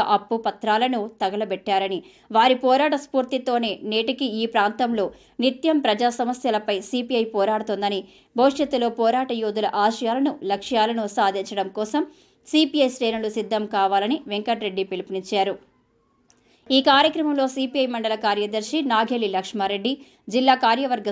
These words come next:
సభ్యులు అందెక్ స్వామి, బోయిని అశోక్, గూడెం లక్ష్మి, సీనియర్ నాయకులు యాకూబ్ అలీ, ముస్కు మాధవరెడ్డి, గాదే బాలరెడ్డి, తేరాల సత్యనారాయణ, సీపీఐ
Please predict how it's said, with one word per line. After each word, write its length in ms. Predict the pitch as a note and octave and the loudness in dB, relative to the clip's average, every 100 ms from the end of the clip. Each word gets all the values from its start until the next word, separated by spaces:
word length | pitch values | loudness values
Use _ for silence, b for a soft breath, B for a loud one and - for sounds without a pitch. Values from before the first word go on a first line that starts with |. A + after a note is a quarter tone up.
| G3+ | -6
సభ్యులు 340 | G3+ G3 G3 - G#3+ | -6 -4 -6 -4 -4
అందెక్ 260 | G#3 G3+ - | -2 -6 -4
స్వామి, 340 | G#3+ G3 A#3 D4+ B B B - | 0 2 0 -4 B B B 0
బోయిని 320 | A3 C4 C#4 C#4 G#3+ | 4 4 2 0 -2
అశోక్, 320 | G#3+ A#3+ B3 _ G3+ G#3+ | 0 -4 -4 _ -6 -2
గూడెం 280 | A#3 A3 F#3 | 2 0 0
లక్ష్మి, 340 | F#3+ - B3 D4 - _ _ _ | -4 -2 -2 -2 -6 _ _ _
సీనియర్ 400 | - D#4+ E4+ D#4 | 0 2 4 2
నాయకులు 440 | B3 A3+ A3 A3 G#3 G#3 | 2 2 2 0 0 2
యాకూబ్ 360 | G#3 G3+ G#3 G3+ G3 | 0 0 -4 -4 -2
అలీ, 160 | G3+ F4+ - A#3 | 0 -2 -6 -6
ముస్కు 280 | A#3 - C4+ G#3+ | -6 -4 -2 0
మాధవరెడ్డి, 580 | G3 G#3 G3 G3 F#3+ C4 - D#3+ | 0 0 -2 -2 -2 -4 0 2
గాదే 280 | F#3+ G3 F#3+ F#3 | 2 2 0 2
బాలరెడ్డి, 460 | F#3 F#3+ F#3 A3+ D#4 B B _ | 2 0 -2 -4 -4 B B _
తేరాల 320 | B3+ C4 C4+ B3 B3 | 0 4 4 2 -2
సత్యనారాయణ, 680 | A3 A#3 A3 G3+ G3 G#3 B3 - | -6 -6 -2 0 0 -2 -4 -6
సీపీఐ 400 | - B3 A3+ A3 | -6 -6 0 -2